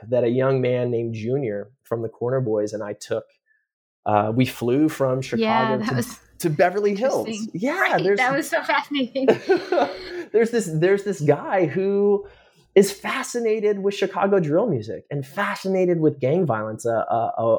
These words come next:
Speaker 1: a white twenty-something named Chad Campbell, as I call him in the book,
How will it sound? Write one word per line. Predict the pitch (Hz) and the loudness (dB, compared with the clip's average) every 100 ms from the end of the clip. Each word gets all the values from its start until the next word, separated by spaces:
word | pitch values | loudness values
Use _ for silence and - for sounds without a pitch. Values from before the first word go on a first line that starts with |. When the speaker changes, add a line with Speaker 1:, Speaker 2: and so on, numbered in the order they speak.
| - | 0
Speaker 1:
a | |
white | 117 113 147 151 151 | -4 -2 0 0 -4
twenty-something | - 139 147 151 139 131 131 131 127 127 - _ _ - | -4 0 2 0 0 0 2 2 2 -6 -14 _ _ -2
named | 123 123 123 - _ _ | 2 2 -2 -8 _ _
Chad | - 127 147 | -2 2 2
Campbell, | 151 123 120 127 139 | 2 -4 2 2 2
as | 123 | 0
I | 120 | 0
call | 120 117 | -2 0
him | 123 143 | 0 -2
in | 123 | -2
the | |
book, | 120 139 - | 0 0 0